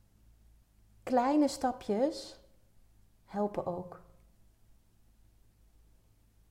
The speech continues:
En je eigen regels bepalen betekent verantwoordelijkheid nemen voor dat wat jij wil.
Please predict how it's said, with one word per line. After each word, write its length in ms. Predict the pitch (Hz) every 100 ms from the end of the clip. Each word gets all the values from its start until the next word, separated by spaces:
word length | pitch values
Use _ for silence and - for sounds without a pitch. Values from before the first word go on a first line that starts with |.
| _ - - - - - _ - - - -
En 120 | 226
je 140 | 214 -
eigen 340 | 269 285 254
regels 320 | 254 277 277
bepalen 720 | 233 214 196 185 190 247 302
betekent 580 | 240 - 226 233 262 277
verantwoordelijkheid 800 | - 202 - 240 320 269 208 190
nemen 460 | 190 180 180 185 339 - -
voor 200 | - 190
dat 240 | 226 262
wat 160 | - 185
jij 240 | 202 214
wil. 480 | 190 202 - - -